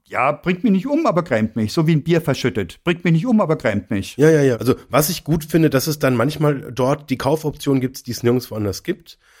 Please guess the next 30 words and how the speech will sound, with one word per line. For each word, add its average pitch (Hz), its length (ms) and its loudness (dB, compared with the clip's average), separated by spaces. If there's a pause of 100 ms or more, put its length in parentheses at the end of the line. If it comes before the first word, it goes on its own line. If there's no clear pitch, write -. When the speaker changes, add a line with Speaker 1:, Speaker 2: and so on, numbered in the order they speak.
(120)
Speaker 2:
Aber 120 80 -4
ich 120 80 0
muss 156 160 2
jetzt 156 140 -6
tatsächlich 151 440 -4
zugeben, 147 240 -4
dass 131 140 -4
ich - 100 -18
bei 127 100 -6
Amazon 123 360 -2
Prime 156 460 -2 (280)
irgendwie 127 220 0
nicht 156 240 0
den 143 100 2
Eindruck 151 400 -2
hab, 147 160 -8
ich - 160 -14
zahle 131 240 -4
da 120 80 -4
einen 101 80 -4
Streaming-Service. 90 1040 -6
Speaker 1:
Mhm. 139 640 2
Speaker 2:
Ich - 160 -12
zahle 117 340 2
halt 123 280 -2
die - 80 -4
kostenlosen, 113 920 -4 (120)
äh, 110 80 -10
Pakete. 147 680 -2 (100)
Speaker 1:
Ja. 131 400 2